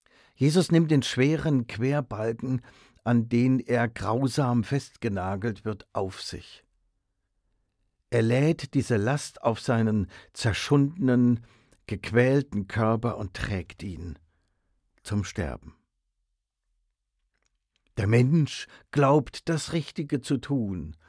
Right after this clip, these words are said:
Der Fürst dieser Welt glaubt, den Plan Gottes zu zerstören. Keiner ahnt, dass genau so der Plan Gottes erfüllt wird. Niemand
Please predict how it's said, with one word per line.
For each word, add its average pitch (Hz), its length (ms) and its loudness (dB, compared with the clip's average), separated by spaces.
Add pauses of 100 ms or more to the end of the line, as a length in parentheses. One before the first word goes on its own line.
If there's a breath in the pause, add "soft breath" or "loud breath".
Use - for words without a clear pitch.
(400 soft breath)
Der 127 120 4
Fürst - 380 2
dieser 131 320 4
Welt 170 400 6
glaubt, 147 500 2 (220 loud breath)
den 131 200 6
Plan 120 420 4
Gottes 139 380 2
zu 123 180 2
zerstören. 101 800 4 (1300 soft breath)
Keiner 127 480 0
ahnt, 104 540 -6 (600)
dass - 180 -8
genau 120 260 6
so 107 420 6
der 82 220 -6
Plan 95 400 -2
Gottes 92 320 -4
erfüllt - 460 -6
wird. - 280 -20 (1400)
Niemand 101 580 4